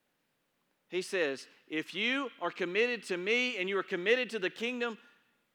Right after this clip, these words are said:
you cannot be looking two ways. You can't be looking towards me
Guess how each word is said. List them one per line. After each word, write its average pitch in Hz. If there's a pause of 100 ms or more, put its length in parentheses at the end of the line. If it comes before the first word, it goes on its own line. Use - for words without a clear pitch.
(360)
you 226
cannot 202
be 175
looking 170
two 156
ways. 110 (180)
You 180
can't 226
be 190
looking 214
towards 196
me 202